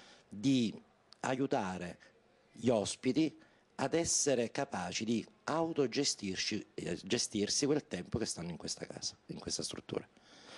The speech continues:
Eh, che ne posso dire? Una cosa molto bella, è stata pubblicizzata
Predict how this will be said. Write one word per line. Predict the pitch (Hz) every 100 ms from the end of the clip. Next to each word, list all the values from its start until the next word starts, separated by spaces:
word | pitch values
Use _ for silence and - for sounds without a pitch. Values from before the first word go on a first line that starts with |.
| - - - - -
Eh, | - - - - 50 -
che | -
ne | 156
posso | 143 117
dire? | 107
Una | 113
cosa | 151 151
molto | 135 139
bella, | 123 127 104 95 95 90 _ - - -
è | -
stata | - 147
pubblicizzata | 113 104 101 101 104 139 127